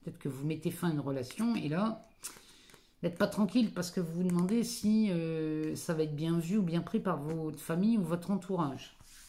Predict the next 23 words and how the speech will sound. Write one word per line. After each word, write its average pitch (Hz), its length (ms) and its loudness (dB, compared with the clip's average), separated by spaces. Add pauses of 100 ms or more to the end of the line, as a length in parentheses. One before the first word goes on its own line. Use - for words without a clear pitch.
(1160)
Là, 180 100 2
je - 120 -2
vous 165 60 0
garantis 180 400 2
que - 60 -12
ça 185 120 2
va 170 80 4
être 165 100 0
bien 180 200 4
vu 156 140 -2
parce 151 200 -6
qu'ici, 175 380 -2
vous 175 160 2
vous 156 180 -2
offrez 185 500 0
une 143 280 0
tranquillité 190 760 0
d'esprit 175 640 -2 (880)
hallucinante. 147 760 -4 (760)
Quoi 320 200 6
que 269 40 6
vous 277 120 8
décidiez 226 840 6